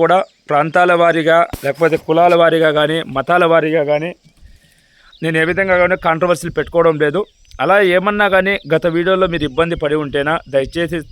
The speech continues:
తప్పకుండా క్షమించండి ప్రతి ఒక్కరు కూడా. నా పేరు హరినాథ్ రెడ్డి కాబట్టి నేను వీడియోలో హరినాథ్ రెడ్డి అని చెప్తానన్న.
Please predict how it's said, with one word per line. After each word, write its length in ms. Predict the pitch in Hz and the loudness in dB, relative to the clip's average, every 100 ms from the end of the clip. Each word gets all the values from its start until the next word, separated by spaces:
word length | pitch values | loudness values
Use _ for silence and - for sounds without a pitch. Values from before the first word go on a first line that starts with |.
| 135 | -10
తప్పకుండా 460 | - 160 165 165 151 | -6 -2 0 0 -2
క్షమించండి 480 | 139 143 135 143 123 | -6 -8 -8 -10 -10
ప్రతి 240 | 127 139 | -10 -10
ఒక్కరు 180 | 127 147 143 | -6 -4 -2
కూడా. 160 | 135 165 - - - - - - - - - - 156 | -2 -4 -12 -20 -20 -20 -20 -20 -20 -20 -20 -12 -6
నా 80 | 151 | -2
పేరు 160 | 196 214 180 | 0 0 0
హరినాథ్ 260 | 175 202 202 | 0 0 2
రెడ్డి 120 | 180 185 | 0 0
కాబట్టి 380 | 175 175 196 202 180 | 2 0 0 -2 -2
నేను 120 | 170 156 | -4 -2
వీడియోలో 300 | 180 185 180 | -2 2 2
హరినాథ్ 240 | 160 165 170 | 0 0 0
రెడ్డి 120 | 160 | 0
అని 100 | 156 139 | -2 -6
చెప్తానన్న. 420 | - 143 135 | -6 -6 -6